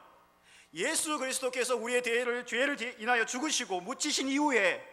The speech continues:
성경 기록대로 삼 일 만에 다시 살아나셨다는 것입니다.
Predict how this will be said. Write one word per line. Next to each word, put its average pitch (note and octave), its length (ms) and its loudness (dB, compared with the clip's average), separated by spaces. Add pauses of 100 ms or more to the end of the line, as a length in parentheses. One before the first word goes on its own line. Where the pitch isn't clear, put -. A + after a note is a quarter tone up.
(720)
성경 D4+ 500 8
기록대로 C4+ 540 6 (280)
삼 - 300 10
일 F4+ 120 8
만에 D4 400 10 (460)
다시 D#4 400 12
살아나셨다는 E4 760 12
것입니다. G3+ 680 4